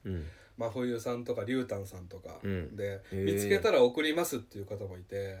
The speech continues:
Speaker 1: うん。
Speaker 2: もうだからね、山梨県と神奈川県と山形県と、とか、
Speaker 1: うん。
Speaker 2: もう徐々に埋まってきてるんですよ。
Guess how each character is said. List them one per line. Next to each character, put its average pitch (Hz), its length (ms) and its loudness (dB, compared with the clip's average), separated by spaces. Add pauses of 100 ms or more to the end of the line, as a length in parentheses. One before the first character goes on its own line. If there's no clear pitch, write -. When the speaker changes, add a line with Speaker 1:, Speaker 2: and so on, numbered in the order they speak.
Speaker 1:
う - 20 -2
ん。 87 200 -2 (500)
Speaker 2:
も 147 160 0
う - 20 0
だ 135 80 4
か 117 80 4
ら 101 100 -2
ね、 107 240 -4 (100)
山 147 320 2
梨 170 260 0
県 151 240 0
と 170 320 6
神 123 180 2
奈 123 120 4
川 139 240 2
県 123 260 -2
と 127 440 8
山 120 220 2
形 123 260 0
県 110 180 -4
と、 123 100 -4
と 107 60 -4
か、 101 60 -8
Speaker 1:
う - 20 -8
ん。 107 60 -6
Speaker 2:
も 110 80 -2
う - 40 -10
徐 147 140 -4
々 131 100 -4
に 101 100 -8
埋 107 40 -8
ま 117 80 -4
っ 113 40 -4
て - 80 -14
き 104 60 -14
て - 80 -10
る 92 60 -10
ん - 20 -14
で 87 60 -18
す - 60 -20
よ。 - 60 -20